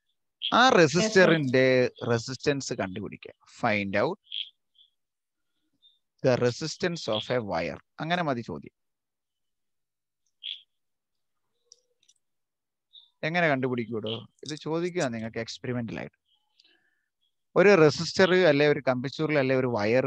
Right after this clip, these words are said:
Speaker 1: ഒരു കമ്പി നമുക്കുണ്ട്, അതിന്റെ resistance എത്രയാണെന്ന് കണ്ടുപിടിക്കും. പറയാമോ?
Speaker 2: അതിനകത്തൂടെ current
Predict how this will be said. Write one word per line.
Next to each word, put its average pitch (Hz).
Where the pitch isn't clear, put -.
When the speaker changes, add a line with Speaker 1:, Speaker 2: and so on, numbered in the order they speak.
Speaker 1:
ഒരു 120
കമ്പി 117
നമുക്കുണ്ട്, 117
അതിന്റെ 202
resistance 143
എത്രയാണെന്ന് 117
കണ്ടുപിടിക്കും. 104
പറയാമോ? 123
Speaker 2:
അതിനകത്തൂടെ 277
current 247